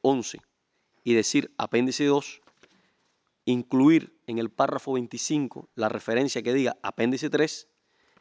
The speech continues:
y entonces cambiar los números de los apéndices atrás. La segunda cuestión que le pedía,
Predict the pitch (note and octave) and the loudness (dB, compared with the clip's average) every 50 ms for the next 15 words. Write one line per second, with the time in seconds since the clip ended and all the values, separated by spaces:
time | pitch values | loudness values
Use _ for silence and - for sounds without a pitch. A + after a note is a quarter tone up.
0 | _ _ _ - B2 A#2 A2+ G#2+ - C3 C3 - D3+ - B2+ A#2+ A#2 A#2 B2+ C#3 | _ _ _ -2 0 0 0 0 -2 -2 0 -2 -2 -2 -2 -2 0 0 0 0
1 | C3+ A#2 A2 B2 C#3 C#3 C3+ A2+ A2+ A2 F#2 G2 G2+ - A#2 A2+ A#2 A2 G2 G#2 | -2 -4 -4 -4 -2 -2 0 0 0 -2 -2 -6 -6 -4 -4 -2 -2 -4 -4 -6
2 | F#2+ F#2+ F2+ F#2+ F#2 - - - _ _ _ _ _ _ _ _ _ _ _ _ | -8 -6 -6 -8 -10 -10 -16 -20 _ _ _ _ _ _ _ _ _ _ _ _
3 | _ _ _ _ _ _ _ _ _ - - G#2+ - - A#2 A2+ C3 C#3+ D3 C#3+ | _ _ _ _ _ _ _ _ _ -10 -8 -4 -2 0 2 4 4 4 2 2
4 | C3 C3 - - D3 D3+ D3 C3+ - A#2+ A#2 G#2 F#2 A#2 A#2 C3 C#3+ C#3 B2+ A#2+ | 0 -2 -4 0 0 0 0 0 0 -2 -2 0 0 0 0 2 2 0 0 -2